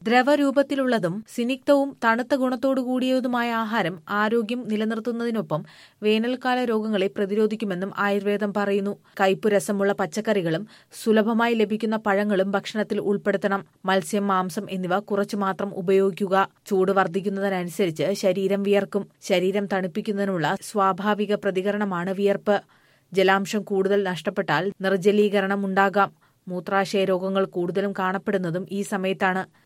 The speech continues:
ദാഹമില്ലെങ്കിൽ ഇടയ്ക്കിടെ വെള്ളം കുടിക്കുന്നത് ഉത്തമമാണ്. കുടിക്കാം ഇളനീർ. ദാഹവും ക്ഷീണവും അകറ്റുന്ന ഉത്തമ പാനീയം. പ്രകൃതിദത്തമായ പോഷകഘടകങ്ങൾ കൂടുതൽ. കഴിവതും നാടൻ ഇളനീരുകൾ ഉപയോഗിക്കുക. ഉപ്പിട്ട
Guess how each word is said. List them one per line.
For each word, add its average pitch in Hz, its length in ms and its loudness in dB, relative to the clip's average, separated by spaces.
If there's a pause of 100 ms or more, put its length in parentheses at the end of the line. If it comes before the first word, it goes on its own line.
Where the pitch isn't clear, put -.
ദാഹമില്ലെങ്കിൽ 233 760 6
ഇടയ്ക്കിടെ 214 380 0
വെള്ളം 202 280 2
കുടിക്കുന്നത് 202 520 -2
ഉത്തമമാണ്. 190 760 -2 (540)
കുടിക്കാം 190 480 2
ഇളനീർ. 190 420 -2 (420)
ദാഹവും 226 500 8
ക്ഷീണവും 262 480 0
അകറ്റുന്ന 220 480 -2
ഉത്തമ 208 320 0
പാനീയം. 196 540 -2 (460)
പ്രകൃതിദത്തമായ 196 800 2
പോഷകഘടകങ്ങൾ 190 880 0
കൂടുതൽ. 190 440 0 (440)
കഴിവതും 190 500 2
നാടൻ 190 380 0
ഇളനീരുകൾ 190 580 0
ഉപയോഗിക്കുക. 196 640 0 (500)
ഉപ്പിട്ട 196 320 -2